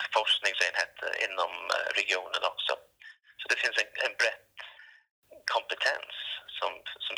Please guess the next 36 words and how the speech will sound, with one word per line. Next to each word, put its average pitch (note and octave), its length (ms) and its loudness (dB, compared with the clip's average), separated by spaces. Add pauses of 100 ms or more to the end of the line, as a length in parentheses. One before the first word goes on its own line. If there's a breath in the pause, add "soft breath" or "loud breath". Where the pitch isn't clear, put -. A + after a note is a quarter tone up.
sitter - 280 -4 (220)
i, F#2 40 2 (480)
eh, E2+ 360 0 (580)
i - 120 0
styrelsen, - 520 0
och - 80 -2
det B1 120 4
är - 120 0
också, - 220 -4
tycker - 240 0
jag, F2 140 0
en F2+ 140 -2
viktig, - 280 -6 (1000 loud breath)
eh, F2 160 0 (140)
tillgång G2+ 440 0 (180)
för - 140 -6
styrelsen, - 500 0
att - 120 -4
det - 140 -2
finns F2 160 0 (120)
olika, - 320 0 (920 loud breath)
eh, - 260 2 (260)
människor - 320 0
från, G#2+ 120 0 (200)
med G2+ 100 4 (100)
olika - 240 2 (160)
y-, G2+ 140 0 (160)
yrkesbakgrund, - 1040 0 (120)
eh, - 140 0 (100)
som - 180 -14
kan, G#2+ 120 0 (280)
kan G2+ 100 -4 (100)
bidra F#2 280 0 (100)
till F#2 180 0
styrelsens - 460 -2 (100)
arbete. - 320 -2